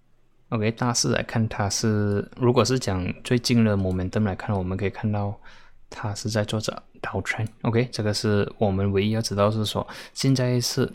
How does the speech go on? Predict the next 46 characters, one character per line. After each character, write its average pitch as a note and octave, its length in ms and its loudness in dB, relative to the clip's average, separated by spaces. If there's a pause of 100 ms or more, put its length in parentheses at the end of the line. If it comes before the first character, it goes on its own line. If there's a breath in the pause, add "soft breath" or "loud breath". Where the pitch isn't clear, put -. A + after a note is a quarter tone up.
它 - 100 -6
的 G#2 120 0
trend A2+ 340 0
是， G2+ 580 -2
呃， G2+ 280 -6
比 G#2 80 -4
较 G2 340 -2
downtrend F#2+ 440 0
一 - 20 2
点 G2 180 2
点。 A#2+ 260 2 (540 loud breath)
然 G2+ 160 6
后 C#3 80 6
如 B2 140 6
果 F#2+ 140 4
based A2 240 4
on F2 320 -2
现 B2+ 220 0
在 B2+ 160 2
的 A#2 140 2
time G#2 240 0
frame A#2 180 6
来 F#2+ 100 4
看 G#2 280 2
呢， F#2 220 0
我 G2+ 140 0
们 F#2 160 -4
是 G#2+ 100 0
看 A#2+ 180 2
到 A2+ 100 4
说， A#2 260 -2
诶， D#3+ 220 2
今 A2+ 200 -2
天 G#2 160 -2
有 F#2 100 -2
high G#2 260 -4
volume G#2 320 0
进 A#2+ 200 4
来， G#2 220 2 (420 loud breath)
有 G2+ 240 2
一 G#2 80 0
个 G#2+ 160 2
bullish G2+ 560 0
candle， G#2+ 440 2
所 - 180 -2
以 - 100 -4